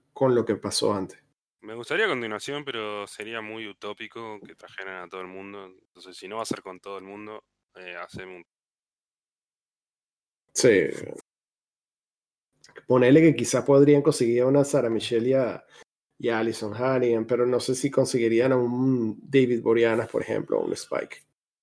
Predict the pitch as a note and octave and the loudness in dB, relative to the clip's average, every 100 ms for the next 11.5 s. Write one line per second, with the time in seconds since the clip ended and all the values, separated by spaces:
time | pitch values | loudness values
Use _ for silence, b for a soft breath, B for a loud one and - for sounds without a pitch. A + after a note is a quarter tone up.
0 | _ _ _ - A#2+ B2 A#2 G2 _ _ | _ _ _ 0 4 4 4 -2 _ _
1 | _ _ _ _ _ _ _ _ _ _ | _ _ _ _ _ _ _ _ _ _
2 | _ _ _ _ - A2 A#2 - C3 B2 | _ _ _ _ -10 -6 -4 -2 -2 2
3 | B2+ A#2 A2 G2+ A#1+ G#2+ - - A2 A2+ | 0 2 -2 -4 -6 -8 -8 -4 -4 -2
4 | A2 A#2 A2+ A2 G2+ - A#2 G#2 - A2+ | -2 -2 -4 -2 -2 -2 -6 -6 -8 -8
5 | C#3+ A2 G2 F#2 F#2 F2+ F2 E2+ E2+ F2 | -8 -12 -14 -14 -14 -14 -14 -16 -14 -14
6 | E2+ E2 D#2+ _ _ _ _ _ _ _ | -16 -20 _ _ _ _ _ _ _ _
7 | _ _ _ _ _ _ _ - G3 G#3 | _ _ _ _ _ _ _ 0 6 8
8 | E3+ B2+ A2+ A2 A2 A2+ A2+ D3 C#3+ C#3 | 10 8 2 0 -4 -6 -4 -2 0 0
9 | C#3 C3+ C3+ - A2+ A#2 C3 A#2+ A2 D#3 | 0 -4 -6 -8 -8 -4 0 0 0 -2
10 | - - b b _ _ - D#3 C#3+ - | -4 -12 b b _ _ -10 -6 -6 -2
11 | C#3+ A2+ A#2 F#2 | -2 -2 -6 -8